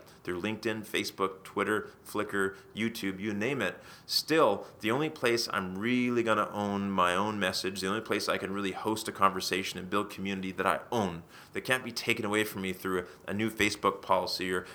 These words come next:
or a, or a shift in LinkedIn policy, uh, is my blog and my home base. But the outposts are still absolutely vital. That's where you're gonna make new connections. That's where you're gonna propagate and spread your message. Uh, and truly, this is where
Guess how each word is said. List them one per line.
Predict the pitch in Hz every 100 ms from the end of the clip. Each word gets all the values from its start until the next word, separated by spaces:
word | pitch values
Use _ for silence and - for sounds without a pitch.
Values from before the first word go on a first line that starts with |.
| -
or | - 92
a, |
or | 82 90 92
a |
shift | 87 - 104 -
in | 92
LinkedIn | 95 98 - 90
policy, | - 90 92 - 87 - - -
uh, | - 90 -
is | 101
my | 101 98
blog | 95 90 92
and | 85
my | 87
home | 95 87
base. | 85 87 - - - - -
But | 113
the | 110 117
outposts | 135 151 - 113 110 107
are |
still | 104 - 127 113
absolutely | - 120 120 73 104
vital. | 104 107 82
That's | 80
where | 113
you're | 107
gonna | 104
make | 95
new | 101 101
connections. | - 98 131 - 156 160
That's | - 98 -
where | 107
you're | 95
gonna | 98 -
propagate | - 110 113 107 110 110 - -
and | -
spread | - - 107
your | 95
message. | 92 117 - 156 - - - - -
Uh, | 98 95
and | - 107
truly, | 101 - 175 135
this | 101 127
is | 127 110
where | 101 107 104 101